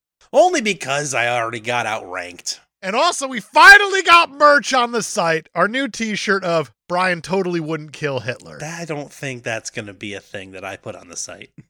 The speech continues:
Speaker 2: You sure?
Speaker 1: I mean, <laughs> if people are gonna buy it, maybe I will.
Speaker 2: That'd be so weird for people to buy.
Speaker 1: <laughs> Uh,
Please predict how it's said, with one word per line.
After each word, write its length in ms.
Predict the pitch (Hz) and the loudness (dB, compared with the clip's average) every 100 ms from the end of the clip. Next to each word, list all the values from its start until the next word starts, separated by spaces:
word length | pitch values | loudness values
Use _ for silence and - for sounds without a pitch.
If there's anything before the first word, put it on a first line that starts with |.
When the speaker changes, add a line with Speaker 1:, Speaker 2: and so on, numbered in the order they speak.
| _ | _
Speaker 2:
You 120 | 117 120 | -12 -8
sure? 300 | 175 330 339 _ _ _ _ _ - | -8 -10 -14 _ _ _ _ _ -20
Speaker 1:
I 40 | |
mean, 580 | 208 98 95 92 90 95 - _ | -18 -18 -18 -18 -16 -18 -18 _
<laughs> 220 | _ _ 156 | _ _ -8
if 1700 | 143 - 151 190 - 180 - 185 320 185 - - - - - - - | -8 -8 -6 -4 -2 -4 -4 -4 -2 0 0 -2 -2 -8 -6 -8 -4
people 280 | 151 190 170 | -4 -2 -2
are 100 | 139 | -2
gonna 200 | 120 87 - | -4 -8 -10
buy 300 | - 143 151 | -4 -2 0
it, 240 | 90 92 | -2 -10
maybe 320 | 92 110 120 101 | -10 -8 -6 -6
I 80 | |
will. 80 | 95 | -8
Speaker 2:
That'd 340 | - - 302 226 | -8 2 2 4
be 120 | 302 | 0
so 280 | - - - - 392 - | -4 -10 -8 -2 -2 -2
weird 520 | 170 277 - 277 277 277 | -10 -10 -10 -12 -16 _
for 120 | 226 | _
people 240 | 247 214 214 | -18 -14 -14
to 80 | 196 | -12
buy. 480 | - - - 143 143 - - _ - | -10 -10 -10 -12 -14 -18 -20 _ -16
Speaker 1:
<laughs> 100 | 131 - 160 - - - - - - - - 1077 762 - - 311 - - - - | -12 -10 -10 -8 -8 -10 -14 -18 -20 -20 -20 -16 -14 -14 -14 -14 -14 -16 -20 -8
Uh, 360 | 180 160 135 | -2 0 -2